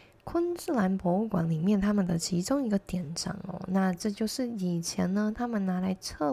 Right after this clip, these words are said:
量这个蒲氏耳单位的一个测量仪器，大家有兴趣可以去看看哦。那 bushels of 一个东西呢，其实就是一个测量单位哦，我们叫这种叫 quantifier。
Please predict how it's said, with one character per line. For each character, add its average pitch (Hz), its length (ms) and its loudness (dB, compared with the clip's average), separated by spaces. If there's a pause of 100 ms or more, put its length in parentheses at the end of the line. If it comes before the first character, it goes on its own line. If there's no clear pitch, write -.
(100)
量 175 300 2
这 202 180 0
个 180 160 2
蒲 180 380 -4
氏 240 480 0
耳 165 300 0
单 220 320 2
位 226 220 0
的 - 180 -4
一 - 120 -8
个 175 200 0
测 247 200 -4
量 185 260 2
仪 - 180 -2
器， - 340 -2 (460)
大 226 120 2
家 220 100 6
有 180 160 6
兴 277 220 0
趣 269 140 0
可 220 100 0
以 185 60 4
去 190 160 -4
看 190 220 0
看 185 260 4
哦。 185 140 6 (200)
那 247 320 6 (140)
bushels 339 680 6
of 180 280 6 (240)
一 190 160 0
个 214 80 4
东 208 360 2
西 190 240 0
呢， 170 220 2
其 202 160 -2
实 247 120 0
就 330 120 0
是 330 120 -2
一 285 40 -2
个 208 100 2
测 214 240 4
量 175 200 4
单 180 220 2
位 180 140 4
哦， - 100 -2
我 170 40 -4
们 165 120 -2
叫 285 160 4
这 294 120 2
种 190 140 4
叫 196 180 4
quantifier。 - 1000 -2